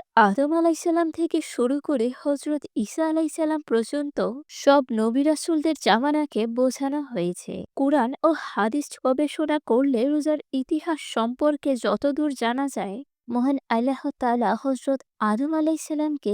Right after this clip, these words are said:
জান্নাতে প্রেরণ করে একটি গাছের ফলকে গ্রহণ করতে নিষেধাজ্ঞা জারি করে বিশেষ এক ধরনের রোজা রাখার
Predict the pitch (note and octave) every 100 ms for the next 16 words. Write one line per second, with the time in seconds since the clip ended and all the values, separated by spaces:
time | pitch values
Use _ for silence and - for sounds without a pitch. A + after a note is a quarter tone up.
0 | - A#3+ A3+ B3+ B3+ C4+ _ G3+ G#3 B3+
1 | C#4+ D4 C#4+ C4+ C#4 - C4 G3 F#3+ -
2 | C#4 - D#4 D4 - C#4+ - G3+ G#3+ D4
3 | C#4+ D4+ - D4 C#4 C4+ D#4 D4 C#4+ C#4+
4 | C4+ - F#3 A3 B3+ D4 B3 A3 D4+ G#3
5 | A#3+ A3 - E4+ - D#4+ - D4+ D4+ D4+
6 | D#4 B3 G3+ G3+ C#4+ D4 D4 B3